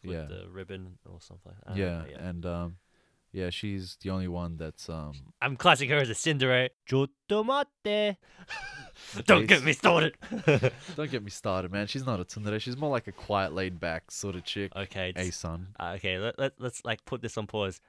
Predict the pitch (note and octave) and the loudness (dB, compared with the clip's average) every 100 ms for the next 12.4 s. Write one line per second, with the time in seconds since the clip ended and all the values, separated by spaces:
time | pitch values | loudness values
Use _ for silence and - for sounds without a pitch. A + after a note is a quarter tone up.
0 | _ - D3+ C3 - - B2 A#2 G#2 G2+ | _ -2 2 2 -2 -4 2 4 4 0
1 | - A#2+ A2+ G#2+ G2+ F#2+ - F2+ E2 D#2 | -4 -4 -2 0 2 0 -2 -8 -8 -8
2 | - - G#2+ G#2+ A#2 A2+ A2 - A#2+ A#2+ | -12 -4 0 2 2 2 -2 -8 -6 -2
3 | C#3 C3+ C3 - E3+ - C#3+ B2+ - A#2 | 0 0 0 0 0 2 4 4 0 2
4 | A#2 A2+ - - F#2 A2+ A#2+ A#2 G#2 A2+ | 2 2 -4 -18 -2 2 2 2 -2 0
5 | G#2+ G#2 G#2+ - G2+ F#2+ F#2+ F#2 - G#2 | 2 2 2 0 -4 -4 -6 -8 -4 0
6 | G2+ G2 F#2+ - G2+ G2+ - F#2+ E2+ F2+ | 0 0 -2 0 2 0 -2 -2 -2 -2
7 | E2+ E2+ - - - _ A2 G#2 G2 G#2 | -2 -6 -12 -20 -20 _ 2 2 2 2
8 | G2+ G2+ G2 F#2 F#2 - - _ _ _ | 4 4 2 2 0 -4 -20 _ _ _
9 | _ F2+ F2 F2 E2 G2 F#2+ G#2 - F#2 | _ -4 -2 -2 -4 -4 0 2 2 -2
10 | - F2+ F2+ F2+ F#2 F#2 F2 F2+ F2+ - | -4 -2 -2 0 -2 -2 0 0 -2 -2
11 | D#3+ C#3+ C3 D3+ - C#3+ C3+ C#3+ C3 - | 0 0 4 2 4 2 2 0 -2 -4
12 | D3 A#2+ A#2+ A2+ | -4 -6 -10 -12